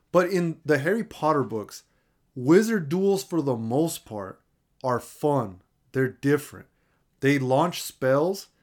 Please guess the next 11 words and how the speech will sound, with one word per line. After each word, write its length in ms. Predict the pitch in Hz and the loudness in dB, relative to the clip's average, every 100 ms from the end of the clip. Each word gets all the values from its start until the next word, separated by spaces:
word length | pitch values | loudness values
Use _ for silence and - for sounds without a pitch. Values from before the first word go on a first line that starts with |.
| _ _ _ | _ _ _
and 320 | 143 135 123 - _ _ | 0 0 -2 -10 _ _
it's 260 | 165 156 - | -2 -2 -2
not 180 | 170 196 | -2 2
all 200 | 190 185 | 4 2
just 280 | 185 143 - | 0 -6 -4
killing 360 | 185 180 160 | 0 2 0
curses. 460 | 139 151 143 156 135 | 0 -2 0 -4 -4
It's 260 | 151 135 | -6 -6
not 180 | 147 165 | -4 0
all 160 | 165 165 | 2 0
just 280 | 170 147 | -2 -6